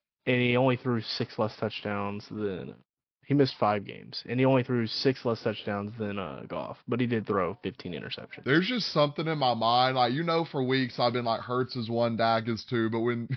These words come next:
Speaker 2: <laughs> when Diggs ran up on him and called him a bitch, bro, <laughs> I was just like, "There is no way. There's something wrong with that team."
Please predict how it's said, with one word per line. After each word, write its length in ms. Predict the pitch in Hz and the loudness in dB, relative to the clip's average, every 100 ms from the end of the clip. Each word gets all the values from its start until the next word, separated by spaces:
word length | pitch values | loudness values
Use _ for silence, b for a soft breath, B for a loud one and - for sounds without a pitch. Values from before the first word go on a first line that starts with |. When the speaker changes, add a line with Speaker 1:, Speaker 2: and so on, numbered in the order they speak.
| B B _ | B B _
Speaker 2:
<laughs> 360 | _ _ _ - | _ _ _ -2
when 160 | 139 | 0
Diggs 300 | 147 269 240 | 0 0 0
ran 200 | 180 170 | 2 4
up 160 | 156 147 | 4 4
on 160 | 135 131 | 2 2
him 80 | |
and 80 | 123 | -2
called 240 | 135 123 120 | -2 0 0
him 120 | 107 | -2
a 60 | 95 | -4
bitch, 440 | 113 120 101 107 | -2 -2 -4 -4
bro, 220 | 117 113 | 0 4
<laughs> 140 | 147 - | 4 6
I 40 | |
was 160 | 170 127 | 4 4
just 160 | 127 123 | 0 -2
like, 180 | 104 | -2
"There 220 | 110 147 139 | -2 -2 -4
is 160 | 95 | -4
no 320 | 104 104 107 | -6 -4 -2
way. 580 | 104 98 95 95 92 92 - _ _ _ | -2 -4 -4 -4 -6 -8 -12 _ _ _
There's 220 | 110 127 - | -6 -4 -4
something 380 | 120 110 107 101 | -6 -6 -8 -6
wrong 300 | 98 95 92 | -4 -4 -6
with 120 | 90 | -8
that 260 | 87 90 - | -8 -8 -12
team." 320 | 90 87 85 | -12 -10 -14